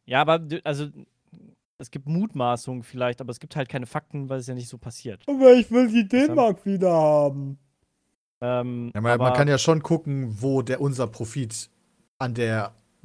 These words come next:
Speaker 3: Beteiligung des
Speaker 1: Ja, du kannst ja nicht
Speaker 3: europäischen Lebens ist.
Speaker 1: voraussagen, wie das sonst gelaufen wär.
Speaker 3: Ja, du kannst ja sagen, was passiert, wenn das wegfällt und wo kriegen wir das dann anderweitig her?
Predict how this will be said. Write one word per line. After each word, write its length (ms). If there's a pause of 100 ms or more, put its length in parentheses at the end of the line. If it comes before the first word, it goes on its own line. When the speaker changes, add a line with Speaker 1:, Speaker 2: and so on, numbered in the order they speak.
Speaker 3:
Beteiligung 760 (220)
des 100
Speaker 1:
Ja, 120
du 80
kannst 180
ja 80
nicht 140
Speaker 3:
europäischen 240
Lebens 220
ist. 60
Speaker 1:
voraussagen, 360
wie 100
das 240
sonst 280
gelaufen 540
wär. 280 (2000)
Speaker 3:
Ja, 60
du 60
kannst 160
ja 80
sagen, 440
was 160
passiert, 460
wenn 180
das 300
wegfällt 560
und 160
wo 140 (140)
kriegen 280
wir 100
das 200
dann 320
anderweitig 640
her? 220